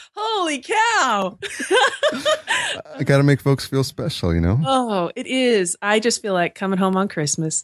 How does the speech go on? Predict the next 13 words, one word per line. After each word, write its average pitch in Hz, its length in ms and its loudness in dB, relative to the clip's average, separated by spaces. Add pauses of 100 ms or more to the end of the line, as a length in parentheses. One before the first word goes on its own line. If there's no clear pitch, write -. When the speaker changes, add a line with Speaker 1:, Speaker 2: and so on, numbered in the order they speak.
(120)
Speaker 1:
is 196 100 -8
Speaker 2:
Come 135 80 -2
on. - 60 0
Speaker 1:
beautiful. 156 320 -4
Where's - 180 4
the - 60 0
hot - 160 2
chocolate? 208 400 -2 (200)
<laughs> 349 100 -6 (1700)
Speaker 2:
You 117 100 -2
enjoy 117 200 4
the 123 80 6
holidays? 131 540 2